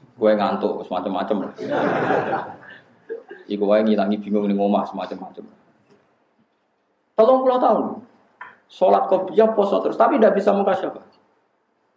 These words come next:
Padahal dia pengagum Abu Yazid Al Bustami. Siapa yang ndak kenal Abu Yazid siapa? Al Bustami.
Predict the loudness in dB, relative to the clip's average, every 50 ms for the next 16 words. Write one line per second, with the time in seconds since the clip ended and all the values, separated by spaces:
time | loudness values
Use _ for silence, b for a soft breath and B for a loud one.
0 | _ -20 _ _ _ _ _ _ _ _ _ _ _ _ _ _ _ _ _ _
1 | _ _ _ 4 6 8 8 6 6 6 6 6 6 6 4 4 4 4 6 6
2 | 4 4 6 6 6 6 6 4 4 2 0 0 0 -2 0 2 2 2 4 2
3 | 2 4 2 2 4 4 2 2 2 0 0 2 2 2 2 0 -2 -2 0 0
4 | 2 0 0 -4 -6 -6 -6 -8 -8 -10 -18 _ _ _ _ _ _ _ -8 -6
5 | -6 -8 -12 -10 -8 -8 -8 -8 -10